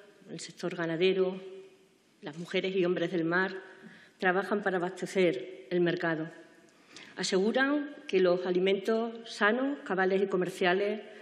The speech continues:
lleguen a los lineales y, por lo tanto, a las familias. En los últimos meses hemos visto cómo toda nuestra cadena alimentaria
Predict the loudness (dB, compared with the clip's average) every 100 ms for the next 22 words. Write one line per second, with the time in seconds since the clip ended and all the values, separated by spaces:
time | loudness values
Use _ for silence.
0 | -20 0 2 4 2 0 0 2 2 4
1 | 2 2 2 2 0 0 0 0 0 -2
2 | -2 0 0 -4 -8 -18 -20 -20 -20 -16
3 | 0 4 4 4 2 0 2 2 2 -2
4 | -4 -6 -4 -2 2 0 0 -2 -4 -2
5 | 0 0 0 0 0 2 4 2 0 -4
6 | -4 -4 -2 2 4 4 4 4 2 0
7 | -2 -2 -4